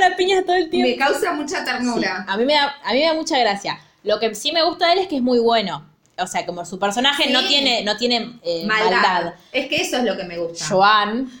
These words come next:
Speaker 2: Joan, no.
Speaker 1: Joan es,
Speaker 2: No.
Speaker 1: tuvo un personaje de mierda. Lo tenemos acá en Argentina ahora.
Speaker 2: Sí.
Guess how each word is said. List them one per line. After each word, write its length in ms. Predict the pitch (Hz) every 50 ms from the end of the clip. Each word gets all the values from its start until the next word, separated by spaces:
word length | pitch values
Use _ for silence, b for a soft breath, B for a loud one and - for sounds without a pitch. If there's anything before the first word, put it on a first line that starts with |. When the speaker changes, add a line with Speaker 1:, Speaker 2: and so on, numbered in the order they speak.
| B B -
Speaker 2:
Joan, 480 | 240 214 226 240 269 294 320 294 -
no. 420 | 240 233 240 214 175 - - - - - - -
Speaker 1:
Joan 260 | 208 202 208 226 240
es, 240 | 190 190 - - -
Speaker 2:
No. 280 | 185 190 180 170 - -
Speaker 1:
tuvo 120 | - 208 220
un 60 | 226
personaje 360 | 226 214 220 220 226 220 247
de 40 | 226
mierda. 280 | 226 240 247 302 - -
Lo 100 | 220 202
tenemos 260 | 226 254 285 285 277
acá 100 | 247 254
en 60 | 269
Argentina 400 | 262 247 233 220 240 247 247 233
ahora. 180 | 226 233 262 311
Speaker 2:
Sí. 420 | - 220 208 190 196 220 254 -